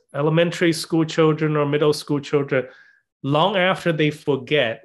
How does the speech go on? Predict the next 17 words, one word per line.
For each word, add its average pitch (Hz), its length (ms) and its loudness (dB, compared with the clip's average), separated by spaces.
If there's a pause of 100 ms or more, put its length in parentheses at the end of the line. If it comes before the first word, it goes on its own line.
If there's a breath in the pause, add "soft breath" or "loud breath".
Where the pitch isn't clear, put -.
the 120 580 -8
content 170 920 -2
of 123 160 -4
what 127 220 -2
they 131 100 0
are 127 80 -2
being 123 300 -6
taught 123 360 -2
in 113 160 -10
class, 104 640 -10
whether 120 320 -2
it's 113 220 -6
science 117 580 -6
or 117 80 -6
engineering 110 560 -10
or 107 100 -14
whatever, 101 380 -12